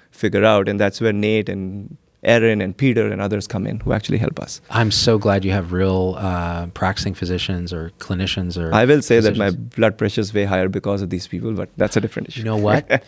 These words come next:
Speaker 1: <laughs>
Speaker 2: You've discovered something, and that is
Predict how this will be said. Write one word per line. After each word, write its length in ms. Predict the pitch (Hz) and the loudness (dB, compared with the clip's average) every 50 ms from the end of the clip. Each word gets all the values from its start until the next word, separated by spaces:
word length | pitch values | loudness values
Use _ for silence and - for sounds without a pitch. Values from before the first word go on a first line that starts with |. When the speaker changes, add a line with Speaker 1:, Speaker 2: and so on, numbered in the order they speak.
| - | -6
Speaker 1:
<laughs> 100 | 117 - | -6 -4
Speaker 2:
You've 260 | - 110 120 131 123 117 | 0 0 0 0 2 0
discovered 500 | 113 - - - 123 117 120 131 127 - | -4 -4 -2 2 2 4 4 4 2 2
something, 540 | - - 107 92 87 - 90 73 69 - - - - - - - - | 2 0 0 0 0 -4 -6 -8 -8 -10 -14 -14 -14 -14 -14 -10 -6
and 140 | 110 101 92 | -4 0 2
that 240 | 107 110 120 139 139 | 4 4 6 6 4
is 320 | 110 98 98 95 92 - | 4 4 2 0 -2 -4